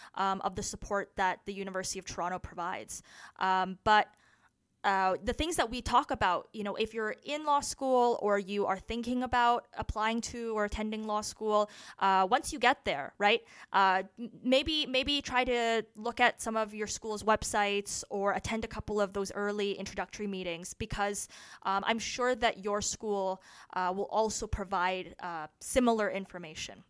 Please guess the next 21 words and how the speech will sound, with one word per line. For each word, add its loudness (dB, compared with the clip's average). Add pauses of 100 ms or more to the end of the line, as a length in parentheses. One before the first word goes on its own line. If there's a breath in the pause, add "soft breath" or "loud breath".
(800)
similar 2
resources -4
on -2
how -4
to, -4 (300 loud breath)
uh, -8
get 2
help 4
and 0
also -2
just, -6
um, 0 (260 loud breath)
meet -4
people -2
that 4
help -6
you -4
maintain -6
your -8
mental -14
health. -14